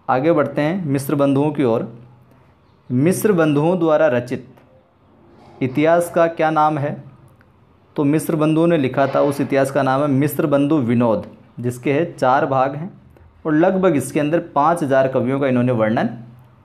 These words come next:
किया है। प्रकाशन वर्ष की हम बात करें तो प्रथम, द्वितीय और तृतीय, इनका प्रकाशन तो हुआ था उन्नीस सौ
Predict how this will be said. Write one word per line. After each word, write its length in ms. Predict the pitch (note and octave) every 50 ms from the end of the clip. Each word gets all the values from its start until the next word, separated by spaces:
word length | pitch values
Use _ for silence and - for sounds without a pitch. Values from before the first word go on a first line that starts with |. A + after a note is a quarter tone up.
| - - -
किया 240 | F#3+ F3+ E3 C3+ G#2+
है। 160 | - F#2 - - - - _ _ _ _ _ _ _ _ _ _ _ _ _ _ _ _ _ _ -
प्रकाशन 420 | D3 - C#3+ D#3 D#3+ - G3 F#3+
वर्ष 220 | F3+ F#3 F3 - -
की 100 | F3+ E3
हम 160 | D3+ C#3+ B2
बात 220 | A#2 B2 C3+ -
करें 280 | - A#2+ A2 B2+ E3+ - - - - - - - - _ _ _ _ _ _ _ _ - _ _
तो 80 | D#3+ D3+
प्रथम, 500 | D#3+ - C#3 C#3 - E3 D#3+ E3+ F3+ E3+
द्वितीय 320 | B2+ C#3 C#3 C3+ - F3+ F3
और 200 | E3+ D#3 - -
तृतीय, 460 | F3 E3+ E3+ - - B2+ A2 F2+ F2+ - - - - - - _ _ _ _ _ _ _ _ _ -
इनका 280 | D3 D3+ D3 - F3
प्रकाशन 580 | F3 E3+ D#3+ - - E3 D#3+ - F#3+ F3 F3+ E3+
तो 160 | F3 F#3 E3+
हुआ 160 | C3+ - E3+
था 140 | E3 - D#3+ D3
उन्नीस 360 | B2+ B2 B2+ C#3+ C#3 - -
सौ 160 | C3 B2 G#2+